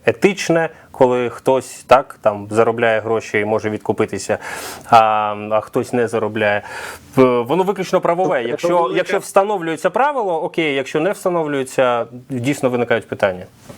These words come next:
Speaker 2: Виникають питання, і це дійсно негативно, дуже сильно впливає на суспільство, тому що величезна кількість людей, які, яким потрібно не тільки на відпочинок, їм по роботі, вони втратили роботи, тому що їм потрібно було постійно їздити,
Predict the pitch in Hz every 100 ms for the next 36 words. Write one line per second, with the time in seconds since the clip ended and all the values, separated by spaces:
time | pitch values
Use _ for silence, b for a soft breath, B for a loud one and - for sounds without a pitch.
0 | - - - - - - 131 165 185 190
1 | - 175 196 202 180 156 156 131 151 185
2 | 185 160 143 127 170 175 131 139 139 -
3 | 165 160 - 123 127 143 139 131 143 -
4 | 185 139 - 113 117 127 117 117 120 156
5 | 156 147 - 151 - 107 - 113 - 104
6 | 139 180 147 - 123 123 B B B -
7 | 120 117 147 131 131 139 135 131 123 180
8 | 180 175 160 143 - - 117 101 95 107
9 | 160 156 160 165 120 117 117 - 101 107
10 | 104 135 143 147 147 147 120 139 147 120
11 | 120 113 - 120 117 117 131 131 113 117
12 | 113 - - 139 123 107 110 107 - 101
13 | -